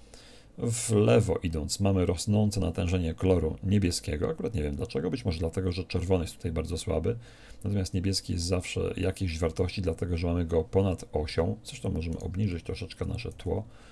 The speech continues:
i zobaczymy, jak wygląda kostka w całej okazałości. O, tak właśnie wygląda. Tak czy inaczej, bez wnikania dokładnie, co oznaczają te wszystkie barwy, mamy tutaj konwersję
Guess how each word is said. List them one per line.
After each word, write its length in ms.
i 60
zobaczymy, 360
jak 80
wygląda 300
kostka 300
w 40
całej 220
okazałości. 580
O, 60
tak 180
właśnie 300
wygląda. 420
Tak 140
czy 100
inaczej, 360
bez 320
wnikania 380
dokładnie, 440
co 160
oznaczają 500
te 100
wszystkie 280
barwy, 380
mamy 200
tutaj 200
konwersję 680